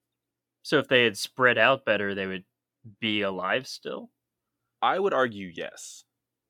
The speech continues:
Speaker 2: for a few different reasons.
Speaker 1: Huh, 'cause usually, like, a school of anchovies, when they split up, they're,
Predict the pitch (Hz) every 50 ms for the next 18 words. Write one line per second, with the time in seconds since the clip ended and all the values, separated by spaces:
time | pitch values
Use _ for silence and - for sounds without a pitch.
0 | _ _ _ _ _ - - 135 120 104 98 - - 110 101 92 90 - - -
1 | - - - - - - - _ - - _ _ _ _ _ _ _ _ _ _
2 | 339 262 170 113 - - 139 135 160 202 220 - 190 160 151 139 127 131 - 117
3 | - - - 156 139 117 - 80 110 127 143 139 - 120 104 95 98 95 92 101
4 | 95 101 101 92 - - _ 107 104 95 98 113 135 - - - 101 98 92 92